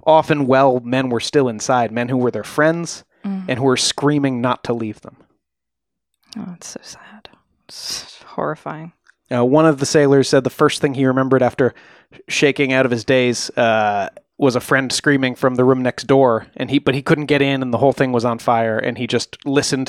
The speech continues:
Speaker 1: to his friend burning to death.
Speaker 2: Oh, God.
Speaker 1: Uh, it is not like Titanic, Carrie, in that this is not a long, slow, creeping sense of death.
Speaker 2: Right. It's just immediately there all around you.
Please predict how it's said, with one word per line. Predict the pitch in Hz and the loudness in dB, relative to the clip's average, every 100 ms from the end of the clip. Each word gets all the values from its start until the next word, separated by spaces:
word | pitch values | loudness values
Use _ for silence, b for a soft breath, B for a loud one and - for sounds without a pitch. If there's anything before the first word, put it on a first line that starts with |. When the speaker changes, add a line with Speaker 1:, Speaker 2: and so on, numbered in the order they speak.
| - | -4
Speaker 1:
to | 127 | -2
his | 113 | -2
friend | - 120 110 | -2 -4 -4
burning | - 113 104 - | -4 -4 -4 -14
to | - | -12
death. | - - _ _ 247 | -12 -16 _ _ -12
Speaker 2:
Oh, | 233 165 B B _ | -10 -12 B B _
God. | - 214 202 156 107 - _ _ _ _ _ _ _ _ _ _ _ _ _ _ _ - | -14 -10 -8 -8 -12 -18 _ _ _ _ _ _ _ _ _ _ _ _ _ _ _ -4
Speaker 1:
Uh, | 117 113 _ _ _ _ _ _ - | -2 -2 _ _ _ _ _ _ -8
it | 160 143 | 0 2
is | 135 | 2
not | 175 233 | 2 2
like | 180 135 | 2 0
Titanic, | 139 117 127 117 - - | -2 -2 -2 -4 -8 -8
Carrie, | - 120 117 123 - - | -2 2 2 0 -4 -6
in | 139 | -2
that | 131 131 | 0 0
this | 143 151 | 0 0
is | 135 | -2
not | 135 151 160 | 0 2 2
a | 156 | 2
long, | 131 127 127 120 110 | 2 4 2 0 -4
slow, | - 139 127 110 | -8 0 2 2
creeping | 104 127 123 123 113 | 0 -2 -2 -4 -6
sense | 101 127 117 | -6 -4 -4
of | 117 101 | -6 2
death. | 151 156 - 190 | 2 2 -4 -8
Speaker 2:
Right. | 165 160 - _ _ _ _ - | -8 -10 -16 _ _ _ _ -14
It's | 170 - | -12 -8
just | 156 151 - | -6 -6 -8
immediately | - 170 170 160 160 160 160 | -8 -6 -6 -4 -4 -4 -4
there | 147 143 143 | -4 -4 -4
all | - - | -4 -4
around | 151 151 147 143 | -6 -6 -8 -8
you. | - 156 | -8 -8